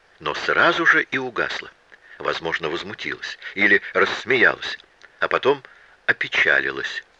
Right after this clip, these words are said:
«Я не могу не выполнить должностную обязанность». «Да чего же вы надоедливые!» проворчал Шаврикук. «Я и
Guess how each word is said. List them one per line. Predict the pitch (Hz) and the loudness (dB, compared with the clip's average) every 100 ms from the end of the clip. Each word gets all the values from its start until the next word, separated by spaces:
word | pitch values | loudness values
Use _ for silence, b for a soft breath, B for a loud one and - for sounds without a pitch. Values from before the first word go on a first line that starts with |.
| _ b b b b b b _ | _ b b b b b b _
«Я | 69 92 113 | 2 8 8
не | 120 117 120 | 6 4 4
могу | 110 107 90 78 123 135 175 - B B B | 4 2 2 -2 0 0 -4 -10 B B B
не | 85 92 87 | 0 6 6
выполнить | 87 117 - 147 143 147 147 - | 4 0 2 -2 0 -4 -4 2
должностную | 98 98 73 82 - 80 90 127 131 143 _ B B | 2 2 2 0 0 -4 -2 -2 -4 -8 _ B B
обязанность». | - 110 80 78 76 82 78 78 82 - - - _ _ _ _ _ _ _ _ _ _ _ _ _ _ _ _ _ _ _ _ _ _ _ - _ | -2 0 4 2 2 -4 -4 -4 -4 -4 -10 -18 _ _ _ _ _ _ _ _ _ _ _ _ _ _ _ _ _ _ _ _ _ _ _ -20 _
«Да | 92 92 | -2 0
чего | - 104 98 95 123 | 2 0 0 -2 0
же | 117 117 | 2 0
вы | 110 120 | 0 0
надоедливые!» | 120 113 127 123 156 127 87 67 69 65 69 65 - - - B B B B | 0 4 4 4 4 4 4 0 -4 -4 -8 -10 -10 -14 -20 B B B B
проворчал | 73 76 78 - 82 | -2 0 0 2 0
Шаврикук. | 71 82 78 82 - - - - B B B B B B 69 | 2 0 2 0 -2 -8 -10 -12 B B B B B B -6
«Я | 67 | 2
и | 71 | 2